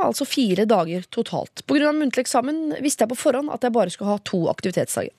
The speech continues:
Alt dette er, ikke tenk så mye, dette er logistikk. Hun bare må ha, har et behov for å få det ned. Eh, problemet kommer lenger nede. Aktiviteten jeg meldte meg på var dans, der vi var forventet å fremføre dansen uka etter. Siden jeg bare skulle ha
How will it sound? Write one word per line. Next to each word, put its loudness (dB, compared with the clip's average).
Alt 4
dette 0
er, 2
ikke -6
tenk -2
så -10
mye, -2
dette 0
er 4
logistikk. -6
Hun 2
bare 4
må -2
ha, -2
har 2
et -4
behov -2
for -4
å -6
få 2
det -2
ned. -4
Eh, 4
problemet 2
kommer 0
lenger 0
nede. -8
Aktiviteten 0
jeg 4
meldte 0
meg -4
på 0
var 0
dans, 0
der 4
vi -2
var 2
forventet 0
å -2
fremføre 0
dansen 0
uka -2
etter. -6
Siden 2
jeg 4
bare 4
skulle 2
ha 0